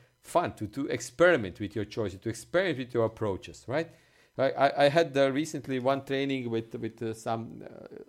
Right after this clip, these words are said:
experienced sales guy, and all on the call, they had at least fifteen years of sales experience. And I encouraged them to do, there's a funny method, A B C D method. You know, adversity hits, what do you think about it? How do you approach it? What do you believe about it? Like, what your heart is telling you, what your soul is telling you, what your mind is telling you.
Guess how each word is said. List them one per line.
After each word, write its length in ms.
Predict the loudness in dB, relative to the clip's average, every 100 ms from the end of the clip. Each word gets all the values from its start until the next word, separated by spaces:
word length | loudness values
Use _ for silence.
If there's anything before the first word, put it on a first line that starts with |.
| -12
experienced 640 | -12 -4 0 2 2 -2
sales 260 | -2 0 2
guy, 220 | 4 4
and 200 | 2 -2
all 240 | 0 2
on 140 | 2 0
the 80 | -2
call, 300 | 0 2 2
they 120 | 0
had 160 | 0
at 320 | -4 -8 -6 -2
least 260 | -2 -2
fifteen 280 | -4 -4 -4
years 120 | -4
of 80 | -6
sales 300 | -4 -4 -4
experience. 400 | -8 -6 -6 -6 -14 -14 -4
And 120 | 2
I 60 | 2
encouraged 500 | 2 4 4 4 0
them 140 | 0
to 140 | 0
do, 380 | 2 6 6 6 2
there's 180 | 0
a 60 | 0
funny 300 | 6 6 6
method, 300 | 2 2 0
A 140 | 0
B 80 | -2
C 240 | -4 -6 -2
D 160 | 0
method. 340 | 0 2 0 -2 -10 -12
You 120 | 0 8
know, 220 | 8 8 -6 -6
adversity 520 | -2 4 4 4 0
hits, 360 | 2 4 4 0
what 180 | 4 4
do 80 | 6
you 40 |
think 280 | 4 2 4
about 320 | 6 8 8
it? 100 | 6
How 200 | 6 6
do 80 | 8
you 80 | 6
approach 380 | 6 4 2 0
it? 140 | -2
What 180 | 2 2
do 60 | 2
you 80 |
believe 380 | 0 2 4 6
about 320 | 6 8 8
it? 180 | 8 2 -12 _ _
Like, 200 | -2 2
what 200 | 2 2
your 80 | 0
heart 340 | 6 10 10 6
is 120 | 0
telling 240 | 0 2
you, 80 | 2
what 140 | 0
your 80 | 0
soul 220 | 2 4
is 80 | 4
telling 220 | 2 2
you, 60 | 2
what 120 | 0
your 100 | 2
mind 220 | 6 4
is 100 | 4
telling 260 | 0 2 2
you. 180 | 0